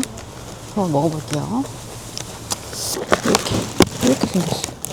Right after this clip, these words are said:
방금 구워가지고 되게 따끈따끈하고. 먹어볼게요. 음! 맛있다.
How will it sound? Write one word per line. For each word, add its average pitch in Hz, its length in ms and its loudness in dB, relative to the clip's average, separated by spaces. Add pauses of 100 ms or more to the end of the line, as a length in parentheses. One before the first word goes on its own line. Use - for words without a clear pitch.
(460)
방금 208 340 12
구워가지고 196 720 10
되게 208 220 12
따끈따끈하고. - 760 10 (680)
먹어볼게요. 185 340 10 (2750)
음! 359 960 12 (1040)
맛있다. 359 440 12